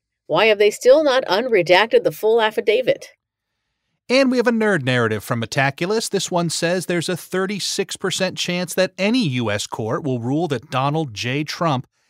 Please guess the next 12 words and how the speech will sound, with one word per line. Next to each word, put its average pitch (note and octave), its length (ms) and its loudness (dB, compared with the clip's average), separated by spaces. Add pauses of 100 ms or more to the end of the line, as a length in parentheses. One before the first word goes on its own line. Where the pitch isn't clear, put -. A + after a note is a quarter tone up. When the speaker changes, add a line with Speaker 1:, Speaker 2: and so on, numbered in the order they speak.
(160)
Speaker 2:
is A2+ 100 -8
disqualified D#3+ 800 0
from D#3+ 160 -4
holding D#3+ 320 -2
the F3 60 -4
presidency G#2+ 760 -4 (200)
before A2+ 280 -8
January F3 600 -2
twentieth E3 580 -6
of E3+ 180 -8
twenty A2+ 300 -8
twenty-five. G2+ 800 -12